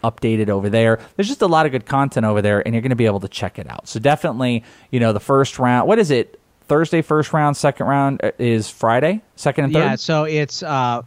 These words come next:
Speaker 2: the first round, uh, is day one, Thursday, starting at five Pacific, eight Eastern.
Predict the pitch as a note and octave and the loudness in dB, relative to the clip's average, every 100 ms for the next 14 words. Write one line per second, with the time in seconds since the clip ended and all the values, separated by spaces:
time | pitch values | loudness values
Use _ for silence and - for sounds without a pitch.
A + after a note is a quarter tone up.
0 | - D3+ C3 - F3+ E3 - D#3 D3+ D3+ | -8 -6 -4 0 0 0 -2 0 0 -2
1 | D3 - B2 A#2+ A#2+ A#2 - C#3+ D#3 C#3+ | -4 -6 -6 -6 -6 -10 -2 0 2 2
2 | C#3+ C3 C#3+ C#3 C#3 B2+ B2+ B2+ B2+ A#2+ | 0 0 0 0 0 -2 0 0 0 -2
3 | A2 - - _ - C#3+ D3 D3 - D3+ | -6 -10 -18 _ -2 -2 0 -4 -4 -4
4 | C3+ B2+ B2 C3+ F#3 - G#3 A#3 | -4 -4 -2 0 -2 -2 -6 -6